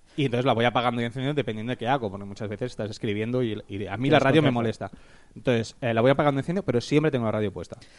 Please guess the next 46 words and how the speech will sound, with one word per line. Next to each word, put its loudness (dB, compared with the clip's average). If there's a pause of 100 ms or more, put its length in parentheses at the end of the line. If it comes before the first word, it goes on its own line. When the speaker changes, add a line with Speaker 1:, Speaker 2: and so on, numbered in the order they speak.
(200)
Speaker 2:
Vale, 2
me-, 2
no, 8
no, 6
lo, 4
me 0
digo 2
porque 0 (240)
antes, 0
eh, -6
la -6
gente -6
se -12
informaba -4
a 0
través -4
del, -4 (160)
del -2
periódico. 2
Tú -2
quieres -2
empezar 2
el 2
día 2
informado, 2
pero 2 (300)
lo 4
haces 4
a 2
través 2
de 4
Twitter 4
Speaker 1:
Exacto. 0
Speaker 2:
y 0
Fitly. -6 (220)
Speaker 1:
Sí, 4
porque 4
tengo 2
noticias 0
rápido. -2
Es -8
decir, -8
un -10
programa -2
de 0
radio 2